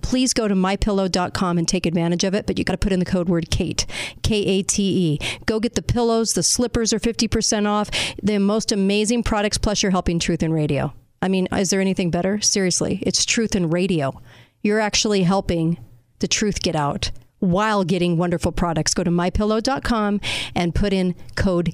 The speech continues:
KATE, K A T E, to get the deals, uh, that you're just absolutely gonna love.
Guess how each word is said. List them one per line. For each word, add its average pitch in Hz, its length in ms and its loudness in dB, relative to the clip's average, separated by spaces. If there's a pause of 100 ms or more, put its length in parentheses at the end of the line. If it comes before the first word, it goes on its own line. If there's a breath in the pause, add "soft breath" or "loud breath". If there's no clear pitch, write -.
(120)
KATE, 175 440 0
K - 140 0
A 190 220 0
T - 160 -2
E, 190 200 2
to 147 80 0
get 165 140 -2
the 170 80 -2
deals, 175 480 0 (380 loud breath)
uh, 165 260 2
that 151 140 0
you're 180 120 2
just 165 220 0
absolutely 175 640 0
gonna 160 240 0
love. 151 400 0